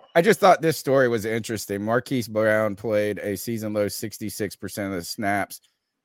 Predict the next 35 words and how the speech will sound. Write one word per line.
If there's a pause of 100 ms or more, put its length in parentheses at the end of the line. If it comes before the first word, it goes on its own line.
(140)
this
week
because
he
showed
up
to
a
team
meeting
late. (640)
And
not
that
I
really
care
about
what
discipline
is
or,
or
even
care
about
how
many
snaps
this
guy
plays,
to
be
honest.